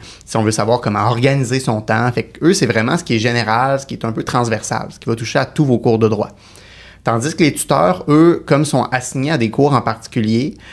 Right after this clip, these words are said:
euh, ils ont la compétence pour conseiller sur la matière du cours. Puis ils feront pas ça tout seuls. On s'entend qu'il y a une collaboration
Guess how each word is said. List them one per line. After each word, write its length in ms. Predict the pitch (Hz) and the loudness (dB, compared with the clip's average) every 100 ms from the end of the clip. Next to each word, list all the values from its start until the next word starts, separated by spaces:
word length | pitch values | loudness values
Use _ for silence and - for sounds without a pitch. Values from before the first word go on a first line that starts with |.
| - - | -20 -6
euh, 540 | 113 107 104 104 107 107 - - _ _ - | 0 2 2 0 0 -2 -8 -20 _ _ -2
ils 100 | 123 | 0
ont 40 | |
la 80 | 117 | 0
compétence 720 | - 156 147 117 135 139 135 | 0 0 2 0 0 -2 -4
pour 200 | - - | -8 -4
conseiller 440 | 156 131 135 135 | 0 0 0 0
sur 160 | 160 104 | 0 -2
la 180 | 113 104 | -2 0
matière 640 | 113 131 127 - 127 117 | 0 0 -2 0 0 0
du 120 | 107 | -2
cours. 320 | - 113 - - | -2 -4 -6 -6
Puis 80 | |
ils 40 | 117 | -2
feront 140 | 127 | 0
pas 140 | 120 135 | 2 2
ça 100 | 180 | 0
tout 140 | 165 | -2
seuls. 320 | - 147 170 | 0 2 2
On 100 | 127 | 0
s'entend 400 | 110 110 107 135 | 0 -2 0 -2
qu'il 180 | - 117 | 0 2
y 80 | 113 | 2
a 40 | |
une 80 | 110 | 0
collaboration 640 | 113 110 107 110 110 135 | -2 -2 0 0 0 -4